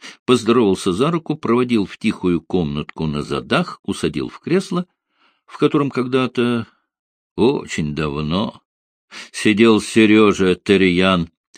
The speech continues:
плеснул в рюмке коньяк и приготовился слушать.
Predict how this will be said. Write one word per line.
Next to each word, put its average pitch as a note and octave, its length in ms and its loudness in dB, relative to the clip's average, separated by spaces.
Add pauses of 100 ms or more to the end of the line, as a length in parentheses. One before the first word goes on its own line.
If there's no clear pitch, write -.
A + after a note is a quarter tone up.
(280)
плеснул A#2+ 800 2 (220)
в F2 220 0
рюмке F#2 400 2
коньяк A2 720 -2 (400)
и A#2+ 140 4
приготовился G#2 840 0
слушать. D#2+ 640 -6